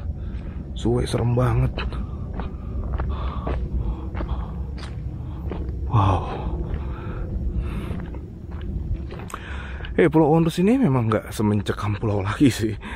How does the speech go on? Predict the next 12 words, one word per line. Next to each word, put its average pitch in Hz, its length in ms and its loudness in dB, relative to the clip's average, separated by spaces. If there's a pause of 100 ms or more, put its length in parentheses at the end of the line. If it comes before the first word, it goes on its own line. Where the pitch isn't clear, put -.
(280)
Beda 107 240 8
ya, 90 240 4
kalau 92 320 2
Pulau 95 160 6
Laki 95 360 4
itu 101 120 4
emang 113 240 4
bener-bener 95 400 2
nggak 95 80 4
diurus, 90 320 0
bener-bener 95 280 6
terbengkalai. 95 760 2